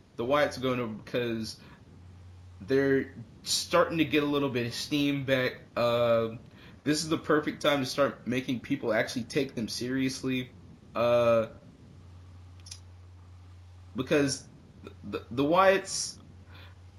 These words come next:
I'm not even gonna sugarcoat it. They've been handled terribly, terribly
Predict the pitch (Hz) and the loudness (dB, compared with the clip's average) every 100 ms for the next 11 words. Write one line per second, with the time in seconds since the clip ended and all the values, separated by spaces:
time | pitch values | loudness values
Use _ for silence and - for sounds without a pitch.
0 | - - - - - - - - 160 180 | -20 -20 -20 -20 -20 -20 -14 0 2 6
1 | 156 135 123 - 120 - - 110 95 143 | 6 6 2 0 -2 -2 -2 -2 4 4
2 | 156 180 160 156 143 123 120 107 - - | 4 0 -2 0 0 0 -2 -4 -10 -14
3 | - - 156 117 92 85 - - - - | -6 4 6 6 2 -4 -12 -16 -16 0
4 | 139 131 98 85 85 | 6 6 6 0 -8